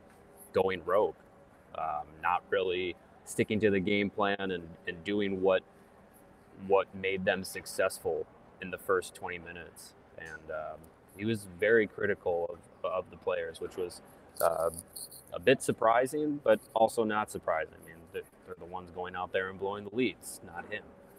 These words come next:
So, yeah, I mean, it was, he, he, he called them out, and I think, you know, for, for good reason. You get, you give up. This, this was j-, the same that we saw on Saturday.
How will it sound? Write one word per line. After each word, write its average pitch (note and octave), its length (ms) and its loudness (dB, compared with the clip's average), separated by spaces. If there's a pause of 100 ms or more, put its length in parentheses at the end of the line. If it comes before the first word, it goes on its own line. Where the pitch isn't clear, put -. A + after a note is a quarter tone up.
(120)
So, F2 320 4 (680)
yeah, A#2 240 8
I G2+ 80 2
mean, G#2 180 -4
it A2 120 4
was, A2+ 460 4
he, A#2 240 0
he, G#2+ 240 -6
he B2 160 0
called C3 280 6
them C3 120 -2
out, A#2+ 240 0 (120)
and F#2+ 280 -8
I G2 160 -2
think, A2+ 300 -8 (880)
you F#2 80 -12
know, F#2+ 160 -8 (720)
for, G#2 220 2
for A2 180 4
good A2 160 4
reason. G#2+ 320 0 (760)
You F2+ 180 -10 (100)
get, G2+ 120 -2
you F#2+ 140 -4
give G#2 220 4
up. A2 180 6 (360)
This, B2+ 200 4
this C#3 300 6
was C3+ 240 6
j-, F#2+ 260 -8 (260)
the A2 160 0
same C3 720 0 (260)
that A2+ 140 8
we B2 140 6
saw B2 300 6
on B2+ 180 0
Saturday. - 580 2